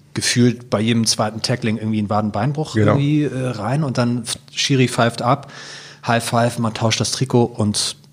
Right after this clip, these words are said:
Speaker 1: trinkt vielleicht sogar noch gemeinsam Bier bei der Dopingprobe.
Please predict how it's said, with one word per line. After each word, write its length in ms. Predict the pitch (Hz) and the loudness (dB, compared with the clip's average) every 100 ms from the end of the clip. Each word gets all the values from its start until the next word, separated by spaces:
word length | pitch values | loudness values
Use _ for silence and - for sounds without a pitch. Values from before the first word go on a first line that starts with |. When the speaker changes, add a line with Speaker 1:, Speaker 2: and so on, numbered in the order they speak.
| _ - | _ -12
Speaker 1:
trinkt 240 | - 110 101 | -4 -2 -2
vielleicht 400 | - 98 101 - | -2 -2 0 0
sogar 420 | 104 95 92 95 - | 0 0 0 -4 -10
noch 220 | - - - | -12 -10 -6
gemeinsam 400 | 95 92 95 98 | -4 -2 -2 2
Bier 160 | 117 | 2
bei 100 | 107 | 2
der 220 | 98 90 92 - - | 2 0 -4 -12 -4
Dopingprobe. 600 | 127 127 101 - 92 151 | 0 0 -2 -4 -12 -12